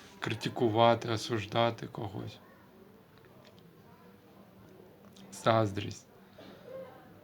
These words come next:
Біблія каже, не превозносись над Словом, не говори на Слово Боже неправду.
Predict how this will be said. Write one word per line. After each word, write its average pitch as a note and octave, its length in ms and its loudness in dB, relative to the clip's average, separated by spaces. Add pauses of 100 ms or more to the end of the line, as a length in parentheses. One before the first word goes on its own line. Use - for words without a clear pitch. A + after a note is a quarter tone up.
(1160)
Біблія A#2 260 0
каже, A2 420 0 (440)
не B2 100 -6
превозносись C3+ 840 2
над A2+ 140 -2
Словом, - 400 -4 (560)
не C3 120 -2
говори C3+ 460 4
на A#2 140 -2
Слово C3 240 0
Боже A2+ 260 0
неправду. - 640 -2